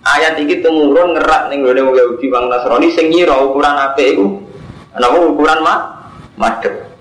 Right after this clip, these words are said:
Tapi walakinnal birra man amana billah, ukuran apik ora urusan madhep wetan to ngulon, tapi ukuran apik apa? Iman billah, wal yaumil akhir, malaikat, kitab, saterusé. Paham ya, Kang Romanto? Jadi nak cara hukumnya Allah kok ya, bisa saja sholat kamu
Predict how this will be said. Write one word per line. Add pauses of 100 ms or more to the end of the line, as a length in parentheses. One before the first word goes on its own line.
Tapi
walakinnal
birra
man
amana
billah,
ukuran
apik
ora
urusan
madhep
wetan
to
ngulon,
tapi
ukuran
apik
apa? (500)
Iman
billah, (360)
wal
yaumil
akhir,
malaikat,
kitab,
saterusé. (1500)
Paham
ya,
Kang
Romanto? (480)
Jadi
nak
cara
hukumnya
Allah
kok
ya,
bisa
saja
sholat
kamu